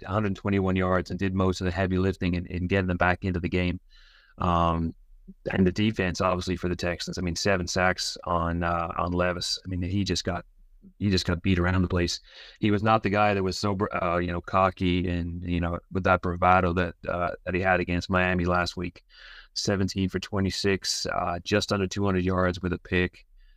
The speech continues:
Um, it was, it was, uh, you know, other than, you know, handing the ball off to Derrick Henry a bunch of times, it was, it was not an easy day for him. But I was, uh, I was happy to see the Texans win. You know, I think it's, it's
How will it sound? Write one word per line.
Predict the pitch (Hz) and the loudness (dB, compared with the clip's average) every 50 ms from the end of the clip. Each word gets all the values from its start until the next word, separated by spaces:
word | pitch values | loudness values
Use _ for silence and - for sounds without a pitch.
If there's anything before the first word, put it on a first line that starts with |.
| _ _ _ | _ _ _
Um, | - - 87 90 90 87 87 87 87 90 | -4 -2 2 2 4 4 4 2 2 2
it | 98 | 2
was, | 104 104 92 - - | 0 0 -2 -4 -6
it | - 98 101 | -2 0 0
was, | 95 95 90 - - - - _ - 98 | 2 0 0 -2 -6 -10 -10 _ -10 -8
uh, | 95 - 50 50 - - - | -8 -8 -10 -12 -16 -18 -8
you | - 107 | -4 0
know, | 90 90 - | 0 0 0
other | - - 107 107 104 104 98 | 0 0 2 2 4 4 4
than, | 98 98 95 92 92 95 95 - - - | 2 2 2 0 -2 -4 -8 -12 -10 -6
you | 98 87 | -4 -4
know, | 85 85 - _ _ _ _ | -4 -4 -6 _ _ _ _
handing | - 101 95 95 92 | -2 0 0 2 2
the | 87 | 2
ball | 92 92 90 90 | 4 4 4 4
off | 92 92 - | 4 2 0
to | - 90 | -2 0
Derrick | 98 92 90 90 87 - | 0 2 2 2 0 0
Henry | 95 95 95 95 95 92 | -2 0 0 2 2 2
a | 90 | 2
bunch | 90 87 85 - | 2 0 -2 -4
of | - | -6
times, | - 92 90 90 90 87 | -4 -4 -2 -2 -2 -2
it | 90 | -2
was, | 90 90 87 - - - _ _ _ _ _ - _ | -2 -4 -6 -8 -12 -16 _ _ _ _ _ -18 _
it | - | -2
was | 87 92 92 | 0 2 4
not | 101 104 101 | 4 4 4
an | 101 101 | 4 2
easy | 95 92 92 87 90 | 0 0 -2 -2 -4
day | 85 85 85 87 87 | -4 -2 0 0 0
for | - 90 | 0 -2
him. | 87 92 92 90 90 90 | -2 0 0 0 -2 0
But | 92 95 95 | 0 0 2
I | 98 104 | 2 2
was, | 101 95 101 | 2 2 0
uh, | 107 104 101 101 101 101 101 - _ _ _ - - _ | 2 2 2 2 2 0 -2 -6 _ _ _ -20 -20 _
I | - | -6
was | - 104 | -4 -2
happy | - 135 139 156 151 127 | 2 4 4 4 4 4
to | 123 110 | 2 0
see | - - 120 110 110 107 98 - - - - | 2 2 2 2 2 0 -2 -6 -12 -10 -10
the | 104 | -8
Texans | 95 - 110 101 98 - - 92 90 90 | -4 -2 0 0 0 0 -2 -4 -2 -2
win. | 87 92 95 95 95 | 0 0 0 0 0
You | 92 90 101 101 | 0 0 0 2
know, | 98 92 | 4 4
I | 92 90 | 2 2
think | - 104 101 | 2 0 0
it's, | 101 92 - - - | 0 -2 -2 -8 -8
it's | - - 101 - - - - | -6 -6 -6 -6 -8 -12 -14